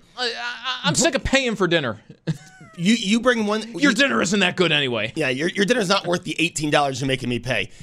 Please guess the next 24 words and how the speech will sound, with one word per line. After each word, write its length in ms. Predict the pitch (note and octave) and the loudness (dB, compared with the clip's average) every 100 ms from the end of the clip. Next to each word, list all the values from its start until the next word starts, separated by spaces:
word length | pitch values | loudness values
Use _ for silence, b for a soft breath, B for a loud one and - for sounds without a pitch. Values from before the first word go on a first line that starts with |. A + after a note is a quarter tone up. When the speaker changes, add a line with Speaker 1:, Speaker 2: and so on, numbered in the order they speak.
| B - | B 0
Speaker 2:
You 160 | F3+ | 2
bring 280 | D#3+ B3+ B3 | 4 2 2
one 120 | G#3+ | -2
of 80 | G3+ | 0
the 60 | F3+ | 0
dishes 440 | F3 E3+ E3 C#3 | 0 0 -2 0
you 80 | D#3+ | 0
were 80 | D3 | 0
gonna 180 | C#3+ | -2
serve. 360 | C3 - A#2+ A#2+ | -2 0 0 0
I'll 160 | - F3+ | 0 0
make 220 | F#3 F3+ | 0 -2
the 80 | C3+ | -2
rest 240 | B2+ - | -2 -2
of 80 | B2+ | -4
it. 80 | C3+ | -2
You 160 | D3+ | -2
bring 220 | E3+ E3 D3+ | 0 0 2
it 80 | |
over. 220 | B2+ B2 C3 | 0 0 0
That'll 220 | D3 D#3 | 0 0
be 140 | D3+ | -2
your 200 | C3 C#3 | -2 -2
payment. 520 | - B2 G2 F#2+ - | -2 -2 -2 -6 -10